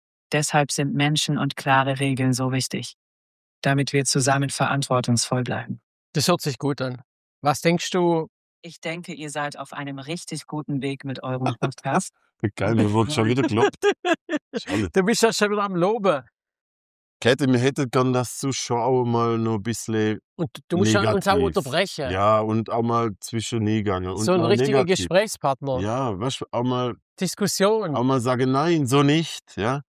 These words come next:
Speaker 3: Unterbrech uns doch mal, was ist denn mit dir los heute?
Speaker 1: Alles klar, dann unterbreche ich jetzt mal euch. Ich glaub, ihr habt meinen Optimismus verdient. Aber wenn ihr
Speaker 3: <laughs>
Speaker 1: Diskussionsstoff wollt,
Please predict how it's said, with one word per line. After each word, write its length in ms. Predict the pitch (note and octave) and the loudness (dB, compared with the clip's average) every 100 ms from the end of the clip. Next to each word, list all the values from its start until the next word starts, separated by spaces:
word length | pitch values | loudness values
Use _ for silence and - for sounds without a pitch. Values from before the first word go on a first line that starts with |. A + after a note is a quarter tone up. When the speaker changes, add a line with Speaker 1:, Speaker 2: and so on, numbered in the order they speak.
| _ | _
Speaker 3:
Unterbrech 560 | B2 C#3+ - D#3 F#3 | -4 -4 -2 -2 0
uns 180 | F#3 F#3 | 0 0
doch 160 | - D3+ | 0 2
mal, 180 | A#2+ A2 | 4 4
was 180 | A#2 | 2
ist 160 | C3 - | 0 -2
denn 120 | C#3+ | -2
mit 180 | D3 D3 | -2 -2
dir 120 | D3+ | -2
los 400 | D3 D#3 G3+ - | 0 0 -2 -4
heute? 380 | F2+ F2 E2 - _ _ _ _ _ | -2 -2 -4 -8 _ _ _ _ _
Speaker 1:
Alles 340 | D3+ D3 C#3+ | -8 -6 -8
klar, 300 | - D3+ D3 | -8 -4 -4
dann 180 | D#3+ D3 | -4 -6
unterbreche 580 | D3+ C#3+ C#3 C#3 D3+ - | -8 -10 -8 -6 -6 -6
ich 100 | C#3+ | -8
jetzt 240 | C#3+ - | -8 -8
mal 140 | C3+ B2+ | -8 -8
euch. 340 | C3 D3 G3+ - _ _ _ _ _ | -6 -6 -6 -12 _ _ _ _ _
Ich 180 | - C#3+ | -8 -8
glaub, 300 | - D3+ D3+ | 0 2 2
ihr 160 | - C#3+ | -2 0
habt 200 | D3 - | 0 0
meinen 240 | C#3 C#3 | -4 -2
Optimismus 640 | C#3+ C3 - C#3 C#3 D3 C3+ | -4 -6 -6 -6 -6 -6 -6
verdient. 480 | C3+ A#2 B2 G2+ - _ _ _ _ _ | -6 -4 -6 -6 -12 _ _ _ _ _
Aber 280 | D3 C#3+ C#3+ | 0 2 0
wenn 100 | C#3+ | 0
ihr 160 | D3 | 0
Speaker 3:
<laughs> 0 | |
Speaker 1:
Diskussionsstoff 920 | C#3 C#3 - C#3+ - D3+ C#3+ - C3 - | 0 -2 0 -2 2 0 0 -2 -4 -2
wollt, 300 | C3 E3 | 0 0